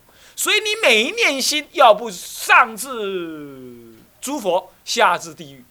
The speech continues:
都一定落在十法界任何一界。你信不信？信不信？现在你在哪一法界？行行行行，畜生法界，<laughs> 对不对？听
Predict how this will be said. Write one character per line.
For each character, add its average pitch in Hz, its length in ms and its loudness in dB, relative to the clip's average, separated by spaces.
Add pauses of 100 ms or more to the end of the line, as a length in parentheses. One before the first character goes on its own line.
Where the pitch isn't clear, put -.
(200)
都 220 180 -2
一 190 60 -10
定 220 180 -8
落 220 140 -2
在 196 120 2
十 180 200 -8
法 147 180 -4
界 147 240 -14 (380)
任 175 120 -2
何 123 140 -14
一 117 60 -16
界。 117 240 -18 (200)
你 139 100 -18
信 196 120 -12
不 190 60 -12
信？ 190 160 -14 (1300)
信 269 180 -6
不 277 60 -4
信？ 254 240 -4 (500)
现 294 220 0
在 277 160 6
你 208 100 -4
在 247 140 6
哪 208 160 6
一 - 20 6
法 208 160 10
界？ 220 280 -6 (1000)
行 135 200 -12
行 147 220 -8
行 113 220 -16
行， 113 220 -20 (540)
畜 180 160 -12
生 139 200 -18
法 131 200 -20
界， 170 420 -10
<laughs> - 140 -12
对 220 340 0
不 220 120 -8
对？ 247 240 -2 (260)
听 - 100 4